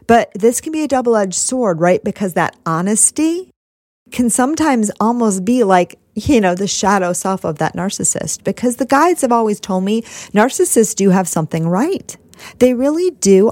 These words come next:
honor thyself, and they honor thyself. Now, because they, they don't have that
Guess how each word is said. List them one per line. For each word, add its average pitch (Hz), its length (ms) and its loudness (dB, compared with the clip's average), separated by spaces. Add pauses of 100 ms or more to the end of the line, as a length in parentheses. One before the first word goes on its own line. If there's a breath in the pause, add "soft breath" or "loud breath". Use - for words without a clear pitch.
honor 175 300 2
thyself, 247 880 -4
and 202 120 4
they 214 160 4
honor 202 260 2
thyself. 220 500 2
Now, 196 140 2
because 226 520 0
they, 196 360 0
they 175 140 -2
don't 196 160 -4
have 190 240 -4
that 170 280 0